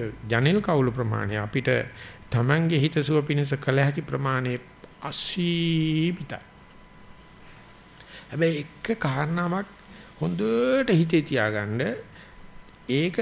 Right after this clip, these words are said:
තමන්ට කලවන්න පුළුවන් වුණාට ඒක මගේ බබත් කරන්න ඕනේ, මගේ මහත්යත් කරන්න ඕනේ, මගේ නෝනත් කරන්න ඕනේ කියලා කියන්න ගියොත් නම්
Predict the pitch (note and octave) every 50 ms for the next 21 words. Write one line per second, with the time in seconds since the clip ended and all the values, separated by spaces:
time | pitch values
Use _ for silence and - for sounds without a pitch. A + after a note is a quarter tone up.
0 | A3 G3 - A#2+ A#2+ C3 D3 E3+ G#3 B3 C#4 C4+ A3+ G3 D#3+ C3 A#2+ A#2 A#2 A#2
1 | A2 A#2 B2 A2+ A#2+ B2 B2+ B2+ B2 C3 C3+ C#3+ C#3 C3+ C3+ C3+ C3+ C3 C3 C3+
2 | - - A#2+ C3+ D#3 D#3+ E3 F3+ E3+ F3 F3+ F3+ F#3 D#3 C3+ C3 C#3 D#3+ G#3 A3
3 | - - - - F3 C#3 C3 B2+ B2 B2 B2+ B2+ B2+ C3 C3+ C3+ C3+ C#3 C3+ C3
4 | B2 B2+ D3 E3 - - - G#3+ G#3+ G3+ - - - - D3 C#3 C#3 C#3 C3+ C#3
5 | C#3 C3+ C3+ C3+ C3+ C3 B2+ C3 C#3 D3 D#3+ F#3 A3 A#3 - - - F#3 E3+ D#3
6 | D3+ D3+ D3 D3 D#3 D3+ D3+ C#3+ D3 D3+ C#3+ C#3+ C#3 C#3 - D#3 C#3+ C#3 C#3+ C3+
7 | C3 B2+ A2+ A#2+ D3 F#3 G#3 G#3+ G3 - - C3+ B2+ B2+ B2